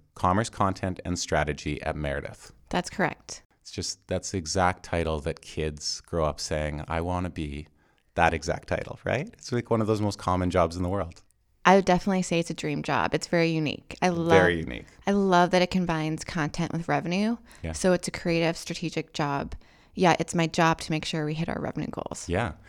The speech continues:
Speaker 1: And so let's, let's unpack that title and job and company for anyone that doesn't know. So let's talk about Meredith.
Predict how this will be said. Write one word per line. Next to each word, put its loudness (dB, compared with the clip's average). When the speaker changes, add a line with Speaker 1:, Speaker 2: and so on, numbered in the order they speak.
Speaker 1:
And 0
so 4
let's, 4
let's 2
unpack 4
that 0
title 0
and -4
job 2
and -4
company -8
for -2
anyone 0
that -4
doesn't -2
know. -2
So 4
let's 2
talk 6
about 4
Meredith. 0